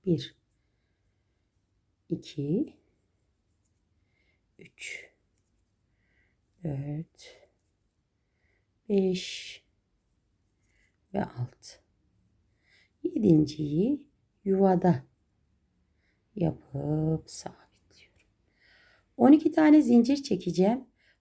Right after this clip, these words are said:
Bu da dal için arkadaşlar. On iki zincir. Altı, yedi, sekiz, dokuz, on. On bir ve on iki. Sıkı sıkı on iki zinciri de çektim. Hemen bu beş zincirli yuvaya kapatıp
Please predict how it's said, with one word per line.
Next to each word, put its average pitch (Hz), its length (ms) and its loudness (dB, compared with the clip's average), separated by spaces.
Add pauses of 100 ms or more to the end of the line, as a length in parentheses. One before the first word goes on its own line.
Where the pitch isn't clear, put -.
(120)
Bu - 80 0
da 233 160 4
dal 202 200 6
için - 260 -2
arkadaşlar. 156 840 -8 (120)
On 190 120 2
iki 156 220 -2
zincir. 156 540 -4 (1080)
Altı, 170 520 0 (180)
yedi, 135 440 -6
sekiz, - 720 -18
dokuz, 156 560 -10
on. 131 320 -4 (500)
On 196 240 4
bir 185 400 0
ve 175 40 -14
on 127 180 -4
iki. - 240 -8 (480)
Sıkı 240 360 -4
sıkı 180 680 -4 (360)
on 202 120 0
iki 180 220 -2
zinciri 151 500 0
de 135 140 -10
çektim. 196 720 -6 (480)
Hemen 196 420 -2 (880)
bu 165 160 -6
beş 240 260 2
zincirli 160 560 -4
yuvaya 156 600 -2
kapatıp 202 880 -4